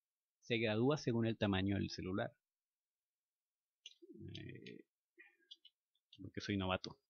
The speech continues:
Él se ajusta automáticamente, entonces lo único que hacemos es deslizarlo hacia abajo. Pa, listo, aquí quedó.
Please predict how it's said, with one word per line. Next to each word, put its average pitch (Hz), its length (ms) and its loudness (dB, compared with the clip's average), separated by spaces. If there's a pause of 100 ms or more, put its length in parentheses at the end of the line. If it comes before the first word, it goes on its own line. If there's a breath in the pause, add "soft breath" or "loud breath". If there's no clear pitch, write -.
(1200)
Él 139 120 0
se 160 120 -2
ajusta 170 760 0
automáticamente, 113 920 0
entonces 98 280 -4
lo 117 80 -2
único 110 180 -2
que 117 100 -4
hacemos 107 340 -4
es 160 180 -6
deslizarlo 98 480 -6
hacia 92 180 -8
abajo. - 260 -12 (880)
Pa, - 120 -8 (460)
listo, - 300 -10
aquí - 220 -12
quedó. - 280 -10